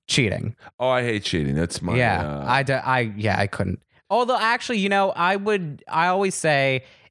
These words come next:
Speaker 1: if I were with, if I were dating a man who was cheating, I would leave him in a second. But a husband who was cheating, I would stick it out.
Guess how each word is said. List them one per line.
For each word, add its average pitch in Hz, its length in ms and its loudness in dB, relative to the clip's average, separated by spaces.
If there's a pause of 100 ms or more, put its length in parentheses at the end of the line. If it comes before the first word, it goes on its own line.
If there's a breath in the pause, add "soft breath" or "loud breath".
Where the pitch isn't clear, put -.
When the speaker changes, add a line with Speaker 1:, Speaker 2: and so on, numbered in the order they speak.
(120)
Speaker 1:
if 160 200 -2
I 165 180 2
were 180 180 0
with, 151 640 -2 (100)
if 165 120 -4
I 180 100 6
were 156 120 2
dating 180 400 2
a 175 40 0
man 143 220 2
who 127 60 2
was 120 120 0
cheating, 110 340 0
I 107 80 0
would 110 120 0
leave 113 180 2
him 123 100 2
in 107 60 2
a 101 40 0
second. 90 480 0 (420 loud breath)
But 127 300 0
a 139 100 0
husband 165 400 0
who 151 60 2
was 127 140 0
cheating, 113 320 2
I 101 60 4
would 101 220 2 (160)
stick - 260 -4
it 95 60 0
out. 87 260 -4